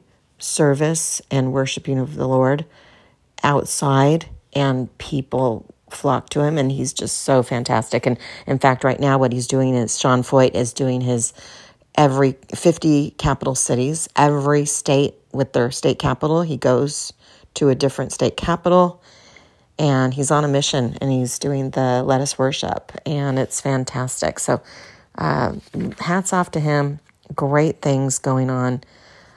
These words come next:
I know he was at the Capitol of Illinois last night. I follow him on, uh, social media, so just, just great seeing things like that, and a lot of people just seeking the Lord, and,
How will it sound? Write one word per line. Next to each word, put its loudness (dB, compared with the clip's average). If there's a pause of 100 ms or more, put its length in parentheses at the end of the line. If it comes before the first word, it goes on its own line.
I 0
know 4
he 0
was -2
at -2
the -14
Capitol -2
of -2
Illinois 4
last 0
night. 2 (560)
I 2
follow 2
him 2
on, -2 (120)
uh, -4
social -2
media, 2
so 2 (960)
just, 2
just 0
great 2
seeing 0
things -2
like -6
that, 2
and 0
a 0
lot 4
of -2
people -4
just -6
seeking -4
the 0
Lord, 2
and, -2